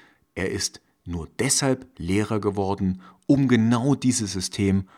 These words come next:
auszuprobieren. Und das ist doch mal eine super Motivation, würde ich sagen. Ja, wie habe ich nun diese Methode,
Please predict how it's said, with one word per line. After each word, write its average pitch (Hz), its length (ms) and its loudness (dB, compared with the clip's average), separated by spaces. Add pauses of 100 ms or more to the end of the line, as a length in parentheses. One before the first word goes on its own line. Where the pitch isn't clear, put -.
(260)
auszuprobieren. - 840 -8 (300)
Und - 200 -20
das 90 160 -4
ist 85 100 -10
doch 80 80 -6
mal 78 200 -8
eine 71 160 -8
super 90 540 -4
Motivation, 78 760 -6
würde - 140 -14
ich - 100 -8
sagen. - 380 -10 (840)
Ja, - 220 -14
wie 135 180 0
habe 117 220 0
ich - 160 -6
nun 95 280 -2
diese 131 360 -2
Methode, 113 920 0